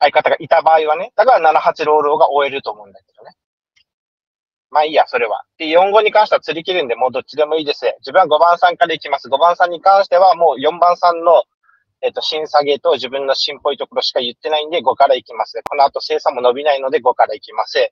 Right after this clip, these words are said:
で、明日は四番さん必ずいきます。で、えっと、七に関しては、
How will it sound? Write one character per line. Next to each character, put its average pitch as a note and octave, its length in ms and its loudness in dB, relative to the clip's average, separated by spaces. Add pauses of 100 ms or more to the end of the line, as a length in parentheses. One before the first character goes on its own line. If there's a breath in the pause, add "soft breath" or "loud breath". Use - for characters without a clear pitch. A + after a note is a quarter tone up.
(520 soft breath)
で、 G3 240 2
明 D#3 140 2
日 F3 80 4
は F3+ 100 6
四 C3+ 160 2
番 A#2+ 160 2
さ F3 120 -2
ん E3 40 -14
必 A2 340 0
ず G#2+ 80 -10
い G#2+ 100 -10
き A#2 140 -10
ま A#2+ 160 0
す。 - 160 -6
で、 D3 240 4 (240)
え E3 300 4
っ - 40 -10
と、 D#3 520 4 (1000)
七 G3+ 320 4
に B3 140 0
関 A3 260 4
し F#3 40 -8
て G3+ 100 6
は、 F#3 360 6